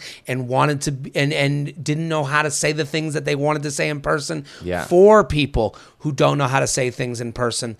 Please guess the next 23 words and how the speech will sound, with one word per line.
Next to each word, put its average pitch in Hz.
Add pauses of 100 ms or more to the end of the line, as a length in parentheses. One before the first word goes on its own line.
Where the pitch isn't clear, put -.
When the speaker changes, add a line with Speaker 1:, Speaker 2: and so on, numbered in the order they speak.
(340)
Speaker 1:
to 147
the 143
people 131
they 120
wanna 117
say 117
them 107
to. 101
Now, 170
Speaker 2:
Yeah. 185 (220)
Speaker 1:
what 165
I, 165
what 165
you 185
said 190
is 170
true. 202 (440)
Hey, 214
how 165
about 202
you 180
look 170
nice? -